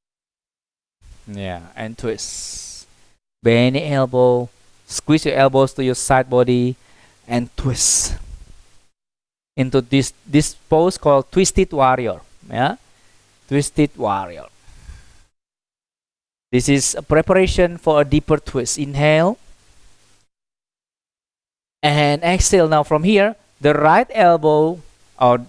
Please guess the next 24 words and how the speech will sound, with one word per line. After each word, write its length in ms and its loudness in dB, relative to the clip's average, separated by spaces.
just 260 -2
lean 220 0
forward 420 4
first. 340 0
The 100 2
right 320 4
elbow 320 2
put 260 -2
in 140 0
the 100 2
outside 460 0
of 100 -10
your 120 0
left 260 -2
thigh. 420 -4
And 140 2
then 160 -6
twist, 280 0
suck 600 0
your 60 0
belly 220 0
in, 200 -4
twist 400 -4
deeper. 240 -10